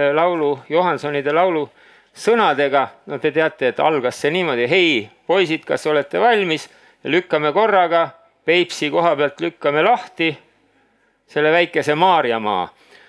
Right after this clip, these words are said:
Ja siis kaheksakümne kaheksandal aastal, kui me tegime noorte muinsuskaitse malevaid,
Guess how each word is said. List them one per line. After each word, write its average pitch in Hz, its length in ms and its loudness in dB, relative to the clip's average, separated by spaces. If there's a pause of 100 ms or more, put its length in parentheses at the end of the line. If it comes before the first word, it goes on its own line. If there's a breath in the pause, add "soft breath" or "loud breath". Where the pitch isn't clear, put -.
(140 soft breath)
Ja 120 120 -4
siis 139 220 -8
kaheksakümne 156 600 -2
kaheksandal 165 560 0
aastal, 151 380 0
kui 143 120 -2
me 147 120 2
tegime 139 500 0 (380 soft breath)
noorte 165 300 0
muinsuskaitse 147 680 -2
malevaid, 160 600 2